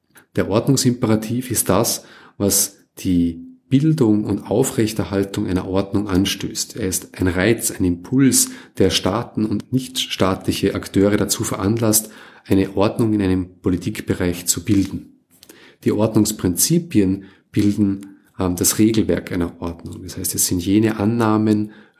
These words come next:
Regeln, Normen, Institutionen, ähm, die Staaten, äh, und andere Akteure im Laufe der Zeit entwickeln,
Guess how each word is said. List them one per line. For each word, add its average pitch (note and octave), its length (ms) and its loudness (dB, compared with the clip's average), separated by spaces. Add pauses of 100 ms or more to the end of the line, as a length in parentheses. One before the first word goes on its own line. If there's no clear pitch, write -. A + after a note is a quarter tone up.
(100)
Regeln, G#2 680 2
Normen, A2 460 2
Institutionen, G#2+ 1120 0 (420)
ähm, F#2+ 300 -2
die G2 420 2
Staaten, G#2+ 880 0
äh, - 140 -6
und F#2 340 -4
andere G2+ 320 2
Akteure F#2+ 460 0
im G2+ 180 2
Laufe F#2 280 2
der F#2 100 0
Zeit G2 220 2
entwickeln, F#2+ 600 0